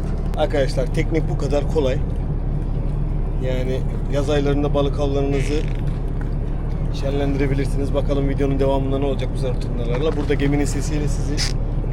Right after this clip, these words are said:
daha fazla kulaklarınızı mahvetmek istemiyorum. Ama bakın ne kadar verimli. İndir bindir. Haydi bakalım, rast gelsin. Evet.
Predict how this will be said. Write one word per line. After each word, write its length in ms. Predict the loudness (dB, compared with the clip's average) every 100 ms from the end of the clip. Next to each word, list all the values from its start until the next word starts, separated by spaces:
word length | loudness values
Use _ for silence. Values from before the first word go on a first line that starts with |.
| -2 0 0
daha 160 | 0
fazla 460 | 0 0 0 0 0 -2 -2 -2 -2 -2 -2 -2 -2 -2 -2 -2 -2 -2 -2 -2 -2 -2
kulaklarınızı 560 | 0 0 0 0 0
mahvetmek 500 | 0 0 -2 -2 -2
istemiyorum. 560 | -2 -2 -2 -2 -2 -2 -2 -2 -2 -2 -2 -2 -2 -2 -2 -2 -2 -2 -2 -2
Ama 320 | -2 -2 -2 -2 -2 -2 -2 -2 -2 -2 -2 -2 -2 -2 -2 -2 -2 -2 -2
bakın 280 | -2 0 0
ne 80 | 0
kadar 260 | 0 2 2
verimli. 480 | 2 0 0 0 0 -2 -2 -2 -2 -2 0
İndir 280 | 0 0
bindir. 320 | 0 0 -2 -2 -2 -2 -2 -2 -2 -2 -2
Haydi 200 | -2 -2
bakalım, 280 | -2 -2
rast 180 | -2 -2
gelsin. 320 | -2 -2 -2 -2 -2 -2 0 -2 -2 -2 -2 -2 -2 -2 -2 -2 -2 -2 -2 -2 -2 -2 -2 -2 -2 -2 -2 -2 -2 -2 -2 -2 -2 -2
Evet. 420 | -2 -2 -2 -2